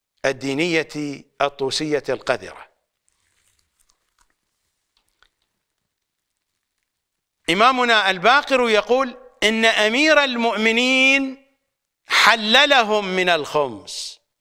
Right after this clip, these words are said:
يعني الشيعة، ليطيب مولدهم.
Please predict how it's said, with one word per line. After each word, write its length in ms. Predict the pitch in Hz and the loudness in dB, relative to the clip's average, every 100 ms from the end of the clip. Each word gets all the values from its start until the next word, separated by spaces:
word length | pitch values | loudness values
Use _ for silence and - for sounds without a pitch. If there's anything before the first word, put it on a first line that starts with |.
| - | -2
يعني 640 | 180 214 214 220 220 180 | 0 2 0 -2 -2 -2
الشيعة، 800 | 165 - 185 226 208 143 123 - - _ _ _ _ _ | -4 -4 0 2 2 0 -4 -10 -20 _ _ _ _ _
ليطيب 720 | 123 165 165 202 220 202 208 202 - - | -2 0 0 -2 -2 0 0 -2 -14 -6
مولدهم. 760 | 165 175 208 208 180 117 - | -4 -2 -2 -2 -4 -6 -14